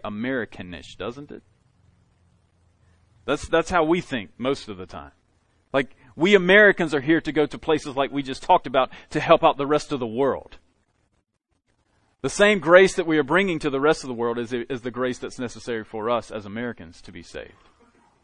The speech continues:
And it's the grace that was necessary for these Jews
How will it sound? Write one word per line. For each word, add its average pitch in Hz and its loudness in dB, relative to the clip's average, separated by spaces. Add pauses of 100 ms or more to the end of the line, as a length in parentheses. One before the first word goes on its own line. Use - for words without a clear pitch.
(240)
And 135 0
it's - -4
the 135 -8
grace 147 0
that 156 0
was 143 -4
necessary 127 -4
for 127 -4 (240)
these 135 -2
Jews 135 -6